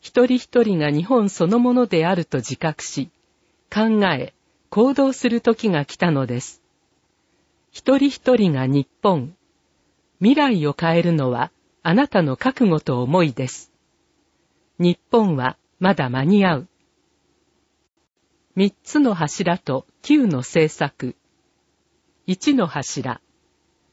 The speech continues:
日本人を豊かにする。経済、産業、移民。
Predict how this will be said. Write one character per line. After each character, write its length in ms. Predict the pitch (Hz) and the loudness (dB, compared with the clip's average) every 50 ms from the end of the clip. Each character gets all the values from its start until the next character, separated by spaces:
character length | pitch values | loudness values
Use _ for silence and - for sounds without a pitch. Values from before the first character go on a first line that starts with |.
| _ _ _ _ _ _ _ _ | _ _ _ _ _ _ _ _
日 220 | - 190 196 196 _ - | -2 0 0 -2 _ -2
本 220 | - 277 285 269 262 | -2 -2 -2 -2 -2
人 280 | - 269 254 233 185 | 0 0 0 2 2
を 60 | 147 139 | 0 -2
豊 340 | 151 214 240 - 220 - | -2 -2 -2 -2 -2 -4
か 120 | - 165 131 | -2 -4 -4
に 100 | 127 131 | -4 -6
す 220 | - - - 127 | -8 -8 -10 -10
る。 180 | 131 135 - _ _ _ _ _ _ _ _ _ _ _ _ _ _ _ _ _ _ _ - | -10 -12 -14 _ _ _ _ _ _ _ _ _ _ _ _ _ _ _ _ _ _ _ -4
経 240 | - 269 269 247 202 | 0 2 2 2 2
済、 380 | - 160 135 135 120 131 - _ _ _ - | 0 -2 -4 -4 -6 -10 -14 _ _ _ -12
産 360 | - - 196 190 196 190 185 | -6 -2 -2 0 0 0 0
業、 360 | 180 165 151 139 135 - - _ _ _ - | 0 0 0 -2 -6 -10 -12 _ _ _ -6
移 140 | 180 156 151 | -4 -2 -2
民。 420 | 160 185 180 170 156 151 151 - | 0 -2 -2 -4 -6 -8 -12 -16